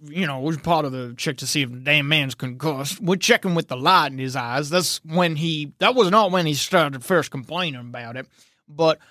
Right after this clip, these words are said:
my, uh, partner takes out the light.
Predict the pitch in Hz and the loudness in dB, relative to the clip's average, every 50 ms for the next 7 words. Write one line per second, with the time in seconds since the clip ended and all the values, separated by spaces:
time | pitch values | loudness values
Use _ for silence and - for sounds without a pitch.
0 | _ _ _ _ 143 175 196 202 190 185 175 160 147 139 139 139 135 117 127 135 | _ _ _ _ 2 4 6 6 6 6 4 4 2 0 -2 -4 -8 -10 -10 -10
1 | 123 123 123 120 _ 170 202 220 214 196 147 127 135 147 156 - _ _ _ _ | -8 -10 -10 -10 _ 2 4 4 4 2 -2 -6 -8 -8 -8 -10 _ _ _ _
2 | _ _ - 190 202 190 156 - 185 175 165 147 139 - 135 131 151 196 202 170 | _ _ -2 0 0 0 0 0 2 2 2 0 -4 -8 -8 0 2 2 2 2
3 | 147 139 | 0 -4